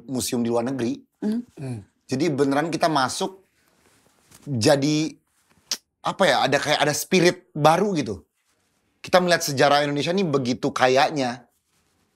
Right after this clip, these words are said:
Speaker 1: Soalnya kan kalau, kalau yang dulu kan kalau ditumpuk-tumpuk satu sama lain, jatuhnya jadi kayak kita lagi mau ngeliat apa ya gitu kan.
Speaker 2: Hmm, hmm.
Speaker 1: Tapi kalau setiap,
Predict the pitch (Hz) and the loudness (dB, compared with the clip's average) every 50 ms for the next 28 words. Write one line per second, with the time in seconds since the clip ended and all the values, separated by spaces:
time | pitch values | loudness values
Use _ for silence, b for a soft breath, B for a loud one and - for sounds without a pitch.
0 | _ _ _ _ _ _ - - 208 196 240 240 233 - - _ _ _ - 170 | _ _ _ _ _ _ -2 0 0 0 0 -2 -4 -6 -14 _ _ _ 2 2
1 | 190 185 185 - 170 180 175 180 170 170 175 156 175 196 214 226 226 214 - 180 | 2 2 2 4 4 6 6 6 4 2 2 0 0 0 0 0 0 2 2 2
2 | 175 160 - 170 160 147 - - 160 156 139 - 156 135 143 160 151 151 180 196 | 2 2 0 -4 -6 -4 -2 -2 -2 -2 -2 -2 -4 -2 0 2 2 4 4 4
3 | 190 170 170 160 b b b b b b b b b - 143 147 - 180 208 247 | 2 0 -2 -8 b b b b b b b b b 0 0 2 2 2 2 2
4 | 233 190 185 185 165 170 156 151 147 - - - - 196 214 185 208 180 165 147 | 2 2 0 2 4 4 4 4 2 -2 -8 -4 -2 -2 -2 0 -2 -2 -2 -2
5 | 135 120 - - 135 135 - 190 170 123 107 98 90 - 101 92 107 101 107 98 | -2 -2 -2 -4 -4 -2 0 0 0 0 -2 -4 -8 -12 -12 -12 -10 -10 -10 -10
6 | 104 - 196 196 214 208 - - 208 196 214 208 - - 143 143 - 165 202 196 | -8 -6 -6 -6 -6 -8 -6 -6 -4 -4 -6 -8 -10 -14 -8 -6 -2 2 2 2
7 | 190 170 - - 190 180 - - 160 170 160 156 - - | 2 0 0 -2 -2 -2 0 2 4 4 4 2 -2 -10